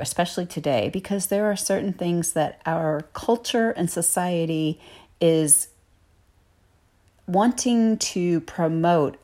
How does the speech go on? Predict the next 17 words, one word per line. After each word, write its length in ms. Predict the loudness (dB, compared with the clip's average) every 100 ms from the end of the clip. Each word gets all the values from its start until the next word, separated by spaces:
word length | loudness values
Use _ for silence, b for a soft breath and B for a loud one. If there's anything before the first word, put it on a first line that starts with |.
| _ -2
as 560 | 0 0 -2 -2 -4 -6 -2
evil, 460 | 0 0 -2 -6 -10 _ _ _ _ -2
as 220 | -2 0
wrong, 640 | -4 0 0 0 -4 -8 -12 _ -6
as 200 | -2 -2
bad, 600 | 0 4 4 4 -2 -6 b b b b b _ 0
but 240 | 4 4
it's 180 | 4 0
actually 480 | -2 -2 -4 -2 -4
good. 520 | -2 -2 -2 -4 -12 _ _ b b b b b _
And 400 | 0 2 2 0 -6 _ _ _ _ 2
as 280 | 2 2 -4
Christians, 760 | -4 -2 -2 -2 -2 -2 -2
as 180 | -2 -2
followers 600 | 2 2 2 -2 -4 -6
of 160 | -10 -4
Christ, 560 | -2 0 0 -2 -6